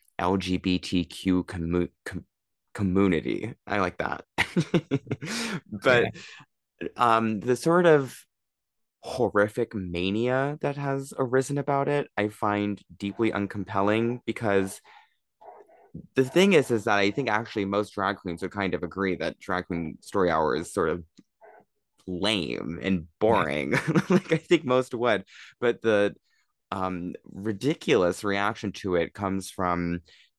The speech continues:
Speaker 1: this obnoxious tendency from both the left and the right, which is the all-consuming fear of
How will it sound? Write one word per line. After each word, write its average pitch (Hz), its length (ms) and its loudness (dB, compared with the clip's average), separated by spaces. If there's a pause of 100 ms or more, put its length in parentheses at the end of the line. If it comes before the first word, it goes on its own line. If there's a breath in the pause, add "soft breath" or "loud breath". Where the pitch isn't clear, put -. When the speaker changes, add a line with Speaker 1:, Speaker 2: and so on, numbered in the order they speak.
Speaker 1:
this 85 580 -4 (840)
obnoxious 98 720 -2
tendency 95 600 -4
from 95 200 -4
both 101 400 0
the 92 120 0
left 92 460 -4
and 95 180 -4
the 95 80 -2
right, 85 540 -2
which 90 280 -6
is 87 440 -4
the 85 360 0 (540 loud breath)
all-consuming 107 1500 2
fear 92 420 0
of 87 200 -6